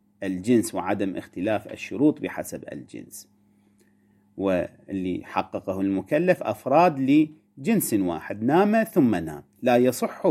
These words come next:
التعلق والتمسك والأخذ بعموم اللفظ وعموم الجملة وإطلاق الجملة، لا يصح التمسك.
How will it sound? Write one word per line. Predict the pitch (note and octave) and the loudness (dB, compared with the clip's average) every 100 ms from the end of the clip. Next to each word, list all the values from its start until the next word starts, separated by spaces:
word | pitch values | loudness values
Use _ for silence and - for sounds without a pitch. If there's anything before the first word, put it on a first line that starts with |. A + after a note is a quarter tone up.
| B2 - - | 0 -4 -10
التعلق | C#3 - B2+ A#2+ C#3 A#2+ - | -10 -4 0 2 4 2 2
والتمسك | A2 A2+ C3 B2+ A3 - A3+ F#3+ - - _ _ _ | -2 -2 2 4 4 4 4 2 2 -12 _ _ _
والأخذ | A#2+ B2 - B3+ - D3+ C3+ - _ _ _ | 0 0 4 2 2 0 -2 -4 _ _ _
بعموم | B2+ B2 B2 B2 C#3+ D3+ | 0 2 4 6 6 4
اللفظ | - A2+ B2 F#3 - | 2 0 2 2 0
وعموم | A2+ A2+ G2 A2 A#2+ A#2+ | 0 0 2 2 0 -2
الجملة | - G2+ F#2+ C#3 C3+ F#2+ | -4 -8 -2 2 2 2
وإطلاق | F#2+ F#2 F2+ G2+ B2 A2 - _ | 0 -4 -6 -2 -2 -2 -8 _
الجملة، | F2+ F2 C#3 D3+ D#2 A1 _ _ _ _ _ _ _ _ _ _ _ _ - | -18 -2 2 2 0 -10 _ _ _ _ _ _ _ _ _ _ _ _ -8
لا | F#2 | -6
يصح | F2+ - F3 - | -4 -2 -2 -4
التمسك. | - - - - - - | -14 -16 -18 -16 -16 -18